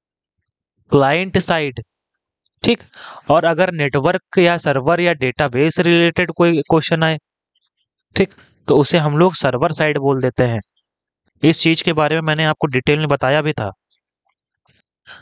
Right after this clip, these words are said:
देखिए फिर से बता देता हूं, ये आपका हो गया डेटाबेस या सर्वर,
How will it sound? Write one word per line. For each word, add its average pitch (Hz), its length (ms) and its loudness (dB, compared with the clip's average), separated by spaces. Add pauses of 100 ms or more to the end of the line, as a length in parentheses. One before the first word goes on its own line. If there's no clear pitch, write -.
(160)
देखिए 127 240 0
फिर 127 160 -4
से 156 100 -2
बता 156 200 0
देता 147 240 -2
हूं, 113 140 -4 (1500)
ये 147 340 2
आपका 156 420 0
हो 147 180 -2
गया 156 260 0
डेटाबेस 113 720 -4 (100)
या 156 180 2
सर्वर, 120 440 -2